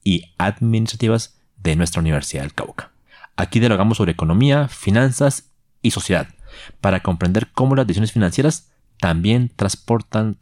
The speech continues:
o mejor, transforman nuestro entorno. Por lo tanto, en esta noche, nuevamente, bienvenidos y bienvenidas a Alcabala, lo que las cuentas cuentan. Hoy seguimos profundizando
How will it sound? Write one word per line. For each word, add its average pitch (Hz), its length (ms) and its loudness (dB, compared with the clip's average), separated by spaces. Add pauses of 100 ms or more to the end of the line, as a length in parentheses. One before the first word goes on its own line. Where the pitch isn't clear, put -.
o 98 160 -2
mejor, 87 240 -2
transforman 90 880 0 (180)
nuestro 92 460 0
entorno. - 480 -4 (680)
Por - 120 -6
lo - 80 -8
tanto, 110 260 0
en 107 60 4
esta 101 160 -2
noche, 113 420 0
nuevamente, 92 540 2
bienvenidos 87 640 2
y 110 60 2
bienvenidas 113 720 2
a 82 80 -2
Alcabala, 78 600 -4 (220)
lo 90 140 -2
que 92 80 -4
las 80 160 -2
cuentas 113 380 0
cuentan. - 380 -4 (480)
Hoy 156 180 2
seguimos 151 420 4
profundizando 117 800 0